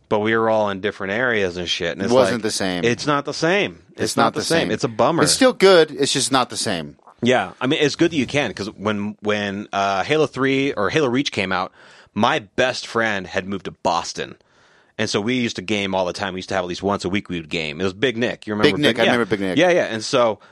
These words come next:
Speaker 1: but he left. And I'm like, "Oh, shit." But then that's when Xbox was really locked in, really done on the three sixty. And we'd play. We were able to watch movies together still 'cause they had that stupid Xbox Theater on Netflix. Do you
Speaker 2: I
Speaker 1: remember
Speaker 2: didn't
Speaker 1: that?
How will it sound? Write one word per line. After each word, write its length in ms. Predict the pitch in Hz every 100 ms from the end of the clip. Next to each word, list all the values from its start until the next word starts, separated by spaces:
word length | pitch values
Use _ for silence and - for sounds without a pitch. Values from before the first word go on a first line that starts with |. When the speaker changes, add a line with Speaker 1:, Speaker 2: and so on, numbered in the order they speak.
| _
Speaker 1:
but 140 | 120 101
he 180 | 160
left. 460 | 151 151 185 - _ _ -
And 120 | 123
I'm 80 | 135
like, 300 | 113 - _ _ -
"Oh, 160 | 165 101
shit." 320 | - 190 -
But 140 | 107
then 280 | 139 156 123
that's 220 | 107 113
when 80 | 123
Xbox 560 | 110 120 - 120 117 110
was 160 | 92
really 520 | 82 117 156 160 127 -
locked 580 | 104 110 107 117 - 120
in, 240 | 113 113
really 260 | 101 107 113
done 240 | 107 107
on 80 | 107
the 100 | 104
three 220 | - 104
sixty. 420 | 101 104 - 107 - - - -
And 140 | 101
we'd 200 | 107 -
play. 420 | - 117 147 165 170
We 100 | 110
were 60 | 113
able 80 | 107
to 60 |
watch 220 | 92 85
movies 360 | 78 98 120 131
together 320 | 135 139 143
still 320 | - 147 147
'cause 100 | 147
they 100 | 113
had 140 | 101 110
that 140 | 95
stupid 560 | - - 139 139 113 -
Xbox 520 | 110 - - 127 120
Theater 520 | - 107 104 120 143 123
on 140 | 101
Netflix. 460 | 101 - 139 156 -
Do 80 |
you 80 | 98
Speaker 2:
I 40 | 135
Speaker 1:
remember 160 | 175
Speaker 2:
didn't 20 |
Speaker 1:
that? 80 | -